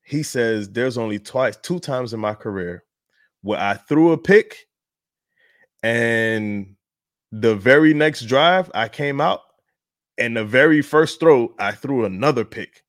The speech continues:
This is what Brett Favre is saying. He said, "That's happened twice in his career." And he said, "But don't get it." He didn't, you know, this is me paraphrasing now. He said, "Don't get it twisted.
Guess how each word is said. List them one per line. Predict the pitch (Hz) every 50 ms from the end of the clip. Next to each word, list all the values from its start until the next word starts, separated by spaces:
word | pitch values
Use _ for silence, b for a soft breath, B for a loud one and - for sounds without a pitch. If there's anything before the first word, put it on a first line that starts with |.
| _ _ -
This | 131 - -
is | 160 147
what | 147 147 - 117
Brett | 123 135 - -
Favre | - 110 110 107 104 80
is | -
saying. | - 87 73 - - _ _ _ _ _ _ _ _ _ _
He | 117 117 123
said, | - 135 123
"That's | 120 127 127 -
happened | 139 135 135 - 127 117 110 - -
twice | - - 139 147 139 -
in | 135 127
his | 127 120 -
career." | - - 123 104 98 90 90 - b b b b b b b b b b b b _ -
And | 110 117 131
he | 135 131
said, | - - 131 123 123 120 117 110 95 - _ _ _ _ _ _ _ _ _ _ _ _ _ _
"But | 110 95 131 135 127 120 - _ 92 107 107 101
don't | - 131 185 214 180 165 131
get | 175 233 196
it." | 143 - -
He | - 180 185
didn't, | 175 170 160 113 - - 117
you | 127 120
know, | 113 92 95
this | 107 123 120
is | -
me | 113 110 117 113
paraphrasing | 104 - - 135 123 117 - 104 104 90 92
now. | 92 82 -
He | 123 143
said, | 151 123 120
"Don't | 143 190 208 190
get | 170 214 190 143
it | 120 -
twisted. | - 151 - - - 95 -